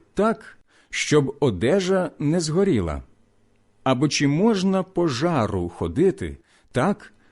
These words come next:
щоб не обпеклися ноги? Отак воно з тим, хто до дружини ближнього вчащає. Хто б її не торкнувся, не буде той безвинним.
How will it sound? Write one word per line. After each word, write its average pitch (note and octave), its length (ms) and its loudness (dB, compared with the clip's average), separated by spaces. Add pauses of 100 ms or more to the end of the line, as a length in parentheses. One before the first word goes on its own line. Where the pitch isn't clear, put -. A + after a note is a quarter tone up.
(100)
щоб B2 340 0
не C3 160 4
обпеклися D3+ 760 0
ноги? G2+ 420 0 (1120)
Отак A#2+ 420 -2
воно D#3+ 480 -2 (120)
з - 180 -6
тим, E3+ 380 -2 (480)
хто - 320 -2
до D#3+ 140 2
дружини D3+ 600 0
ближнього G2+ 960 2
вчащає. F2+ 840 -4 (640)
Хто - 380 2
б G#2 100 -2
її A#2+ 560 0
не C3 220 2
торкнувся, G2+ 840 -2 (460)
не C3+ 260 2
буде C3+ 400 0
той A2 460 -4 (140)
безвинним. F2+ 880 -4